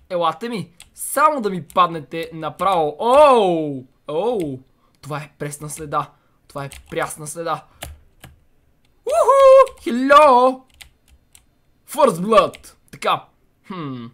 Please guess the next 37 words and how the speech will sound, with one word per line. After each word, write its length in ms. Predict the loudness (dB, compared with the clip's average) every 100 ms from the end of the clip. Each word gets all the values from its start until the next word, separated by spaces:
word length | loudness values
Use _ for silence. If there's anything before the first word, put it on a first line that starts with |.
| _ _ -16
има 140 | -14
ли 80 | -8
някой 240 | -8 -8
тук? 380 | -14 -18 -18 _ _ _ -16 -16 -20 _ _
Мац, 200 | -12 -8
мац, 180 | -10 -8
мац, 180 | -12 -10
мац, 200 | -14 -12
мац. 220 | -14 -12
Знаете 320 | -12 -10 -12
ли 40 |
какво? 280 | -12 -12 -12 _ -20 -14
Аз 180 | -14 -12
може 220 | -14 -14
и 40 |
тук 140 | -16 -16
да 80 |
изчакам. 500 | -16 -14 -16 -16 -20 -20 _ _ _ _ _ _ _
Тук 120 | -18
да 100 | -14
изчакам. 580 | -14 -10 -10 -10 -16 -18 _ _ _ _
Но 200 | -16 -14
пък 240 | -16 -16
има 220 | -12 -12 -12 _
твърде 340 | -16 -16 -14 -10
малко 380 | -6 -6 -8 -16
хора. 440 | -12 -10 -10 -14 _ _ _ _ _ _ -20
Така 220 | -20 -18 -16
че, 300 | -16 -16 -16 _ _ _
я 120 | -14
да 60 | -12
видим. 260 | -12 -14 -18 _ _ _ _ _ -12
Има 160 | -10
ли 60 | -4
някой 240 | -6 -4
на 80 | -6
гости? 420 | -8 -8 -14 -20